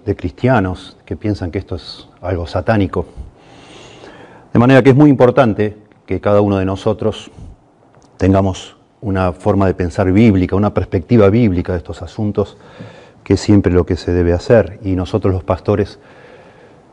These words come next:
somos responsables de, de proveer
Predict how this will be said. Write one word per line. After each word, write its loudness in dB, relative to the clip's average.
somos 0
responsables 0
de, -4
de -10
proveer 2